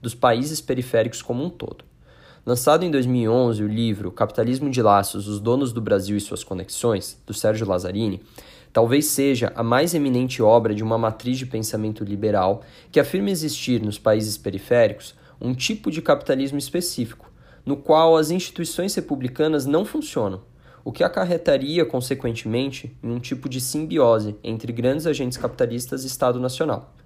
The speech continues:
Esfera pública e privada no Brasil, portanto, teriam fronteiras bastante porosas. Como podemos perceber,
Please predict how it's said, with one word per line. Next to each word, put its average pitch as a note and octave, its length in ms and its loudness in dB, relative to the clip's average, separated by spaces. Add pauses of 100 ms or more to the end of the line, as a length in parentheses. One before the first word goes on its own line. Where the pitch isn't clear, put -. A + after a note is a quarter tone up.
(420)
Esfera F#3 240 4
pública A3 380 -4
e G#3+ 40 -2
privada D3 460 4
no C#3+ 100 0
Brasil, B2+ 360 4
portanto, C#3+ 560 -4
teriam B2+ 280 -2
fronteiras C3 560 -2
bastante C3+ 360 -2
porosas. A#2 600 2 (880)
Como - 180 -8
podemos D3 380 0
perceber, A2 720 0